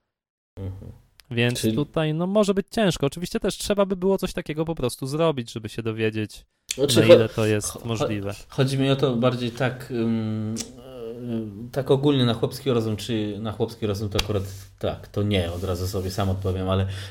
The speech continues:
Speaker 1: czy jest na to klientela i czy to jest można na zasadzie takiego projektu open source? Chodzi o to, żeby, y, tak jak Acube robi, że niby sprzedaje te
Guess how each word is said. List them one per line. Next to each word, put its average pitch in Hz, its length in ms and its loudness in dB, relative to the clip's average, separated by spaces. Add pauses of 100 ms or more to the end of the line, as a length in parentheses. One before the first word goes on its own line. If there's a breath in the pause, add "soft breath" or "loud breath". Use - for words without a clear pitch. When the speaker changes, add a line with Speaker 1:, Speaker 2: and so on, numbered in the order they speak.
(120)
Speaker 1:
czy - 180 0
jest 127 220 4
na 127 80 0
to 117 160 -2
klientela 104 920 0 (480 loud breath)
i 113 120 -10
czy 123 140 -6
to 120 120 0
jest 120 240 2
można 113 300 0
na 107 100 0
zasadzie 107 440 -2
takiego 101 480 -2
projektu 101 460 -2
open 98 260 0
source? 95 260 -6
Chodzi 117 220 0
o 110 40 0
to, 117 100 -4
żeby, 104 300 0 (420 loud breath)
y, 92 280 -4 (320)
tak 185 180 8
jak 156 180 4
Acube 131 380 0
robi, 95 200 0
że 101 120 0
niby 120 280 4
sprzedaje 110 480 2
te 101 100 -4